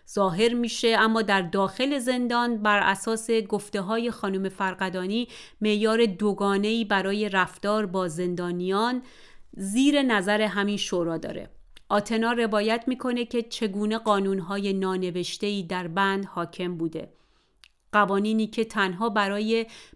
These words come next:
برخی از زندانی‌ها اعمال می‌شده و برای برخی دیگه به راحتی نادیده گرفته می‌شدن. کسانی هم که جرأت اعتراض داشتن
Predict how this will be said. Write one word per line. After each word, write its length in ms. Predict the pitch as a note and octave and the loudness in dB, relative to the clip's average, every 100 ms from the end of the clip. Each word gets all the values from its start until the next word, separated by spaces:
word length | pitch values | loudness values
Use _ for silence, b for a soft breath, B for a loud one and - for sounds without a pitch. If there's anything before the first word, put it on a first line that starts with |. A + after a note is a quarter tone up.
| - | -8
برخی 540 | G3+ B3+ C4+ C4+ - F#3+ | 4 6 6 2 -2 -2
از 160 | F#3 | -2
زندانی‌ها 680 | E3 F3+ F3 F3 F3+ D#3+ F3+ | -4 -4 -2 -4 -4 -4 -4
اعمال 360 | F3 F3+ F3+ F3 | -4 -4 -4 -4
می‌شده 360 | F3 - F#3 | -6 -8 -6
و 120 | F#3+ | -6
برای 380 | F#3 F#3+ G3 G#3+ | -2 -2 0 -2
برخی 380 | G3+ G3+ G#3 G#3+ | 0 0 -2 -6
دیگه 240 | F#3+ G#3 | -6 -4
به 140 | G3 G3 | -4 -2
راحتی 560 | G3 F#3 F#3+ F#3+ B3 | 0 0 -2 -4 -2
نادیده 440 | A#3+ G3+ F3+ F#3 F#3 | 0 0 0 -2 -4
گرفته 460 | E3 D#3+ D3 - | -4 -6 -8 -10
می‌شدن. 440 | D#3+ E3+ - F3 - - - - B B B B B | -10 -10 -10 -12 -14 -18 -20 -20 B B B B B
کسانی 360 | A#3+ A#3 B3+ B3+ | -2 0 0 0
هم 140 | A3+ | -2
که 160 | G3 A3 | 0 -2
جرأت 580 | F#3+ G#3+ G#3 A3 A#3 A#3+ | 0 2 6 6 6 2
اعتراض 720 | G3+ G3+ F#3+ G3+ F#3+ F#3+ E3+ | 2 0 0 -2 -2 -2 -2
داشتن 640 | F#3 F3+ - A3 A3+ A#3 | -4 -2 0 2 2 -2